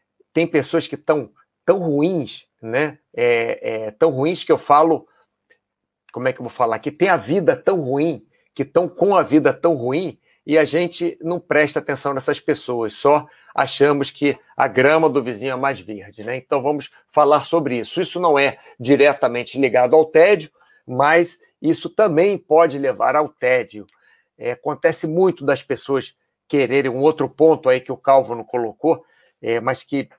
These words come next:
acontece muito, as pessoas quererem uma coisa, "Eu quero um, um Maserati."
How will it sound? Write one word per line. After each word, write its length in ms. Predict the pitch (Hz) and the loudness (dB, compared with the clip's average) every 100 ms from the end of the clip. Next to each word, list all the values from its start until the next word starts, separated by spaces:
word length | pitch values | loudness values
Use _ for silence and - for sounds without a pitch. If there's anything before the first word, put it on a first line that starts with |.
| - | -4
acontece 560 | 127 139 135 147 131 | -4 -4 -4 -4 -4
muito, 420 | 127 135 175 170 _ - | -6 -2 -2 -4 _ -6
as 160 | 135 - | -6 -4
pessoas 320 | 143 165 - | -4 -2 -2
quererem 400 | 156 143 165 156 | 0 4 4 4
uma 140 | 143 | 0
coisa, 320 | - 147 143 | 0 -2 0
"Eu 60 | 135 | -4
quero 500 | - - 190 180 175 | -4 2 4 4 2
um, 440 | 151 160 139 - _ _ | -2 -8 -16 -20 _ _
um 280 | 151 147 127 | -14 -10 -2
Maserati." 880 | 180 175 156 139 139 120 - - | -2 0 0 2 0 -4 -10 -18